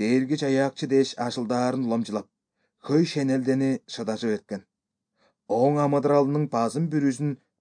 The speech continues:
бүрүн күчүлүк болгоч, ээ көрүнүүчүл Бурган удуртуп турар деп, ол ыяк бүзүрээр жораан. Римчилерге чагаасынга Павел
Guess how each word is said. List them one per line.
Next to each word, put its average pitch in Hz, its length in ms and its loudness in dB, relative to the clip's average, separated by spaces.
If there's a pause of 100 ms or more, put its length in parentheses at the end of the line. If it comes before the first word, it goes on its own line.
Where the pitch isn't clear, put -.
бүрүн 143 320 2
күчүлүк 147 400 -4
болгоч, 143 400 0 (280)
ээ 151 280 2
көрүнүүчүл 151 560 0
Бурган 123 460 -2 (200)
удуртуп 120 460 -4
турар 113 240 -2
деп, 95 160 -4 (640)
ол 147 400 2
ыяк 117 320 -2
бүзүрээр 104 400 -2
жораан. 98 320 -6 (960)
Римчилерге 131 720 0
чагаасынга 123 640 0
Павел 123 500 0